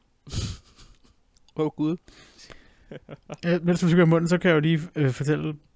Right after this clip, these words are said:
Speaker 2: øh, landsmødet på deres hjemmeside. Der har de sådan en, hvor der står, "På landsmødet", og så er der tre punkter. "Sover vi i telt? Spiser vi god mad? Og hygger vi os?"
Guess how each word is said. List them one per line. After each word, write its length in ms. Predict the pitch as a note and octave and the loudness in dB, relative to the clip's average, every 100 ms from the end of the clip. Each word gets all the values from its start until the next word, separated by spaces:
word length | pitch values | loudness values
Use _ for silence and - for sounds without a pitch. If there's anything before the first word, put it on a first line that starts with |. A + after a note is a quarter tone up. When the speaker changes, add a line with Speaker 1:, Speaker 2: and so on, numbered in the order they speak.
| - | -6
Speaker 2:
øh, 220 | D3 C3+ | -2 0
landsmødet 540 | C3+ D#3 - D#3+ C#3 - | -2 -4 -4 -2 -2 -4
på 100 | C#3 | -2
deres 200 | C3+ C3+ | -2 0
hjemmeside. 540 | D3+ E3+ D#3+ C3 B2 - _ _ _ - | 0 0 -2 -2 -4 -8 _ _ _ -6
Der 60 | C#3 | -2
har 120 | C#3+ | -2
de 60 | C#3 | -2
sådan 180 | D3+ D3 | -2 -2
en, 60 | |
hvor 140 | C#3 C3+ | -2 -4
der 60 | |
står, 200 | - B2+ | -4 -8
"På 180 | - D3+ | -2 2
landsmødet", 600 | D#3 F3 - C#3 G#2+ - - | 2 0 0 0 0 -6 -14
og 80 | C#3 | -6
så 100 | C3+ | -2
er 40 | B2+ | -2
der 80 | |
tre 240 | B2+ - B2 | -2 -4 -6
punkter. 360 | B2+ A#2+ B2 B2+ | -4 -4 -6 -6
"Sover 260 | - - A2+ | -8 -6 -4
vi 80 | A#2 | -4
i 40 | |
telt? 320 | A#2 F#3 - - - - _ - | 0 0 -2 -18 -20 -20 _ -18
Spiser 340 | - F3 C#3 | -4 0 2
vi 60 | C3 | 2
god 200 | E3 E3 | 2 2
mad? 240 | C3+ D3 D3 - | 2 2 -2 -8
Og 120 | A#2 | -2
hygger 220 | D#3 F#3 | 2 2
vi 160 | D#3+ - | 0 -8
os?" 220 | - - | -12 -18